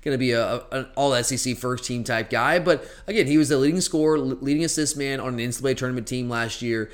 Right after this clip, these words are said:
And what I saw from him, he's a guy that can shoot, he can handle the ball, he can penetrate, get into the paint, create for others, create for himself.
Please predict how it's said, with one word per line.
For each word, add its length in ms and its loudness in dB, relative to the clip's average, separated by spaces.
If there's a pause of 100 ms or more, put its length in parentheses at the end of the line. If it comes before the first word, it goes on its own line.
(220)
And 420 -2
what 200 0
I 80 6
saw 260 2
from 160 -2
him, 200 0
he's 200 -4
a 20 -4
guy 160 2
that 100 -4
can 100 -6
shoot, 260 4
he 80 4
can 120 -4
handle 180 -2
the 100 0
ball, 420 2 (200)
he 80 -4
can 160 -4
penetrate, 480 0
get 100 0
into 80 -8
the 80 -6
paint, 460 -2 (200)
create 360 0
for 160 2
others, 260 4
create 300 -2
for 100 -2
himself. 520 2